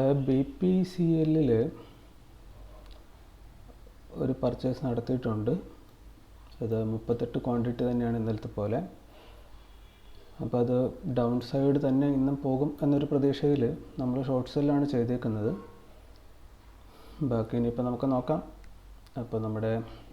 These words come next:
റെസിസ്റ്റൻസ് ലൈനിൻ്റെ actually താഴത്താണ് നമ്മുടെ സ്റ്റോപ്പ് ലോസ് വരുന്നത്. ആ, എന്തായാലും താഴോട്ട് തന്നെ ഫോളോ ചെയ്യുന്നുണ്ട്. അപ്പം നമുക്ക് ഇവിടം വരെ കിട്ടുന്ന one is to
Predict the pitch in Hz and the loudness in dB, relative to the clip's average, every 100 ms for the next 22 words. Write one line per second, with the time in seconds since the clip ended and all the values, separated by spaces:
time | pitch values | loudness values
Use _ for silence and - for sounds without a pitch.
0 | 131 120 104 117 - 127 123 - 127 123 | -6 -2 -2 -2 -4 -4 -4 -4 -2 0
1 | 131 135 147 135 110 120 143 - - - | 2 2 2 2 2 0 -4 -14 -20 -20
2 | - - - - - - 127 117 - 139 | -20 -20 -20 -20 -20 -6 -4 -4 -2 0
3 | 139 131 127 139 156 147 143 139 143 - | 2 2 2 2 0 0 0 0 -2 0
4 | 120 117 127 127 131 107 101 95 - - | -2 0 -2 0 0 0 0 -6 -8 -16
5 | - - - - - - - - - - | -20 -20 -20 -20 -20 -20 -20 -20 -20 -20
6 | - - - 135 104 110 104 113 107 104 | -18 -16 -10 -8 -8 -8 -8 -6 -4 -4
7 | 107 120 120 120 113 113 127 143 139 104 | -4 -2 -4 -2 0 2 2 2 0 -2
8 | 190 - - - - - - - - - | -4 -8 -18 -18 -20 -20 -20 -20 -20 -20
9 | - - - - - - - - - - | -20 -18 -20 -20 -20 -20 -20 -20 -18 -14
10 | - 127 120 113 117 135 123 131 139 143 | -8 -4 -2 -2 -2 -2 0 2 2 0
11 | 139 - 147 160 151 139 143 165 | -2 0 2 4 4 2 0 -2